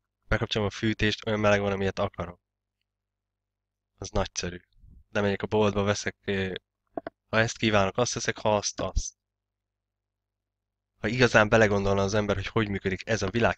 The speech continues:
többi részén, akkor rájönne, hogy ez mennyire szerencsés helyzet. Amiben mi vagyunk.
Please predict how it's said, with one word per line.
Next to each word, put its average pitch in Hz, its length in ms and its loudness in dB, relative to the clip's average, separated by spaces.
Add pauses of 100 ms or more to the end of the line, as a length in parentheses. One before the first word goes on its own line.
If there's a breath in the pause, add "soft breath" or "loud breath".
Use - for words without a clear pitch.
többi 147 320 0
részén, 92 520 -4 (1200)
akkor 98 420 -6
rájönne, 98 400 4
hogy 95 120 -4
ez 95 100 -6
mennyire 98 600 -2
szerencsés 90 560 -6
helyzet. 90 420 -8 (3000)
Amiben 95 400 -2
mi 95 180 -2
vagyunk. 87 540 -6